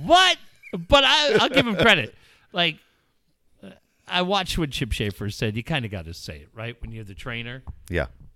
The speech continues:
Speaker 1: Uh, like, and I,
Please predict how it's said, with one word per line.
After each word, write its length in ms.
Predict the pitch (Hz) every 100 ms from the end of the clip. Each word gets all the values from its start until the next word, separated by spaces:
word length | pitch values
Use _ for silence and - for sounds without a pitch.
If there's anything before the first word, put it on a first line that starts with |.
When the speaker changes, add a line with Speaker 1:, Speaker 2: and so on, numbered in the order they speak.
| - _ -
Speaker 1:
Uh, 220 | 143 143 143 175
like, 400 | 156 151 147 _ _ _ _ - _ -
and 360 | 156 151 151 -
I, 240 | 156 180